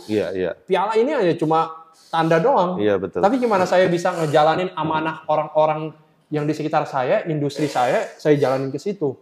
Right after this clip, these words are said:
Speaker 2: Menurut saya itu yang arti champion se-, sesungguhnya.
Speaker 1: Betul.
Speaker 2: Makanya buat saya, piala,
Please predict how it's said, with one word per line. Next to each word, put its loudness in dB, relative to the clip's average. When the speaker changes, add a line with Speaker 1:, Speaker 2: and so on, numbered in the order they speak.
Speaker 2:
Menurut 2
saya 0
itu -4
yang -2
arti -2
champion -2
se-, -4
sesungguhnya. -2
Speaker 1:
Betul. -6
Speaker 2:
Makanya -2
buat 0
saya, 0
piala, 2